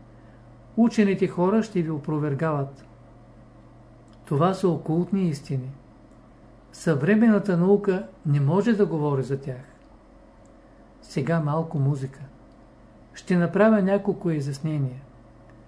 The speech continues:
Моето желание е да се върнете към чистотата на музиката, защото има тонове, които, ако се пеят съчетано, означават известен чувствен или мисловен стремеж и така нататък.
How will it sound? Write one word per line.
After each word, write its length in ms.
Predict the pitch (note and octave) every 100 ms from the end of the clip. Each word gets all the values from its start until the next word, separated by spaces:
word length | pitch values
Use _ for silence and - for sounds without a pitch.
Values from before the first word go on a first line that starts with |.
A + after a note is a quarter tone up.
| -
Моето 420 | C#3+ C3+ D#3+ E3 G3+
желание 760 | F3 F#3+ G3 G3 G3 G3 A3 -
е 100 | -
да 140 | C#3+ D3
се 160 | D#3
върнете 420 | C#3 F3 F3 D#3+ -
към 240 | E3 C#3+
чистотата 640 | D3+ C#3+ - - D#3 F3
на 100 | G3
музиката, 640 | F#3+ E3+ D3 C#3 C#3 C#3 C3+ - - - -
защото 640 | D3 C#3 - D#3+ D#3+ E3 E3 -
има 280 | F#3+ F3+
тонове, 640 | D#3+ E3 F#3 F#3+ D#3 F3 G#3 - - -
които, 480 | G#3 G3 G3+ G3+ G3+
ако 260 | E3+ D#3+ E3
се 220 | E3 C#3+
пеят 300 | F#3+ G3 F3 - -
съчетано, 800 | - D#3 D3 C#3 D3+ F3+ A3 A3 - -
означават 680 | F#3 D#3 C#3+ C#3 D#3+ D#3 D3+
известен 540 | D3 B2+ D#3 C#3+ D3+ C#3
чувствен 540 | F#3 G3 - F#3 F3+ -
или 220 | F3+ E3
мисловен 540 | D3+ C#3 - D3 F3+ G3+
стремеж 580 | F#3+ E3+ E3 E3 - - - - - -
и 120 | D#3
така 340 | C#3+ C#3 C#3+
нататък. 560 | C#3+ C#3 C#3 C3+ C3+ -